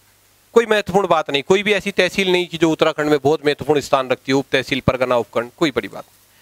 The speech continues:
नगर पालिका, नगर पंचायत दोनों पाँच पाँच है, पंचायत भी पाँच और नगर पालिका भी पाँच। ठीक, नगर निगम कोई है नहीं, पहाड़ी जिला है, नगर निगम तो बन नहीं सकता।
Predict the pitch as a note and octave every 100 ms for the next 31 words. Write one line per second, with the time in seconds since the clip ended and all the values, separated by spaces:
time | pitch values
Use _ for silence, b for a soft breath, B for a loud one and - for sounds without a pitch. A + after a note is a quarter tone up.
0 | b b C3+ E3 F#3+ - F#3+ G3+ A#3 G3+
1 | F3+ F#3 F3 E3 F3+ F#3+ - E3 E3 B2+
2 | A2 - F2 - - - - - _ _
3 | _ _ _ _ _ _ _ _ D3+ D#3+
4 | E3 F3+ E3+ G#3 - - _ _ _ _
5 | _ _ _ - A#2+ C3+ C3+ A#2+ A#2 A2+
6 | C#3+ D4 - - G2 - - - - C4
7 | G#3 F3+ D#3+ D3 B2 A#2+ C3 F#3+ B3+ -
8 | _ _ C3+ D#3 F3 E3 F3 E3+ E3+ -
9 | C#3 D#3 D#3+ D3+ C#3 C3+ E3+ F3 E3+ -